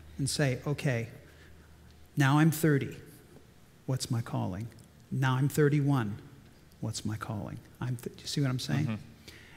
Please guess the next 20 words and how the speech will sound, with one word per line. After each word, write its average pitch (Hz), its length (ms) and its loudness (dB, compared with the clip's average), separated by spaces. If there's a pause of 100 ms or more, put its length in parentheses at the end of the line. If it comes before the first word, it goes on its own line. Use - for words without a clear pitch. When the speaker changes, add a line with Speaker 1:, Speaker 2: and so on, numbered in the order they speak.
(100)
Speaker 1:
And 147 120 2
you 147 40 2
keep 170 300 2
doing 175 320 4
that 92 220 -4 (360)
year 151 440 4
after 160 260 -2
year 139 340 2
after 131 220 -4
year, 123 380 -2 (100)
and 131 140 -2
you 123 100 -2
walk 123 580 0
into 147 160 2
what 127 200 -2
God 139 260 2
wants 131 280 -2
you 131 60 -2
to 120 60 -2
do. 117 320 -4